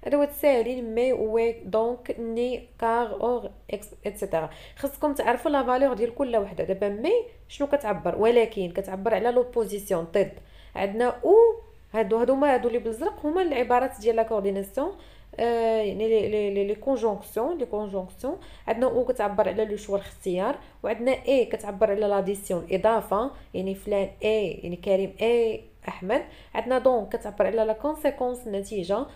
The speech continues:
اور حتى هي كتعبر على لوبوزيسيون، ضد. وعندنا ني، والني كيمشيو بجوج في لافراز، كيتكتبوا بجوجهم، يعني النيغاسيون، النفي. وعندنا اخر حاجه هي، آه، كار هي لا كوز. عندنا سبعه ديال لي كونجونكسيون.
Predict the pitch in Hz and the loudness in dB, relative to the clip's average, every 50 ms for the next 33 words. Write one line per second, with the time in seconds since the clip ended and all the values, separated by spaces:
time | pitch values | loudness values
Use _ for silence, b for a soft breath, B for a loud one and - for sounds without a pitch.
0 | B B B - - 277 285 262 226 202 - - - - 254 240 240 233 233 - | B B B 0 4 6 6 6 4 0 -6 -12 -8 -4 -2 0 0 0 -2 -2
1 | 233 - - 202 196 185 208 190 185 190 214 196 180 B B B B B 214 240 | -4 -4 -4 -6 -4 -2 -2 0 0 0 -2 -2 -2 B B B B B 0 0
2 | 247 247 - 277 247 233 254 240 - - 240 220 190 170 208 226 254 254 B B | 0 2 2 0 2 2 -2 -4 -2 -2 -2 -2 -2 0 0 0 0 0 B B
3 | B B - - 208 214 220 233 247 240 233 233 240 240 214 180 185 - - 202 | B B -6 -4 -4 -2 -2 0 0 0 0 -2 -2 -4 -4 -6 -8 -10 -8 -8
4 | 214 220 247 311 349 339 - 254 233 208 - - 240 214 202 233 285 311 254 - | -6 -4 -4 -4 -4 -4 -4 -6 -6 -6 -4 -4 -4 -4 -2 -4 -4 -4 -4 0
5 | - 247 233 - - 196 190 185 - 196 196 - - - 196 202 196 208 240 247 | 2 2 2 2 0 0 0 0 -2 -4 -6 -6 -10 -10 -8 -8 -6 -4 -4 -2
6 | 226 247 240 214 175 180 196 208 214 240 226 190 208 208 202 - - 180 180 165 | -2 -2 -2 -2 -2 -2 -4 0 2 2 2 4 2 0 0 -2 -4 -4 -4 -4
7 | 160 196 226 - 320 349 381 B B B B B B - 185 190 196 240 240 247 | -4 -4 -4 -2 -4 -6 -6 B B B B B B 2 2 2 2 0 -2 -2
8 | - - 247 - 262 226 226 - 233 226 226 277 262 233 226 247 285 339 349 B | -2 -2 -2 -2 -2 -2 0 0 0 2 2 2 0 0 2 2 2 2 0 B
9 | B B B - - - - - - 233 240 233 233 226 226 226 220 220 214 214 | B B B -18 -18 -16 -4 0 2 4 6 6 8 8 8 8 8 6 6 4
10 | 202 190 175 - - - - - - - - - - - - - - - 254 262 | 0 -4 -8 -12 -14 -14 -14 -16 -16 -18 -18 -18 -16 -16 -16 -6 0 2 4 4
11 | 269 262 254 226 220 240 247 233 214 202 202 - - 165 160 151 151 139 165 196 | 4 2 2 2 2 4 4 4 2 2 0 -2 -2 -2 -2 -2 -4 -4 -4 -4
12 | 214 220 - - - 165 208 202 208 226 220 220 - - - 208 202 202 - 208 | -6 -8 -8 -6 -4 -2 -2 0 2 2 2 2 -2 -6 -6 -6 -4 -4 -4 -4
13 | 196 180 180 180 175 170 175 - - - | -4 -2 -2 -2 -4 -4 -8 -12 -14 -14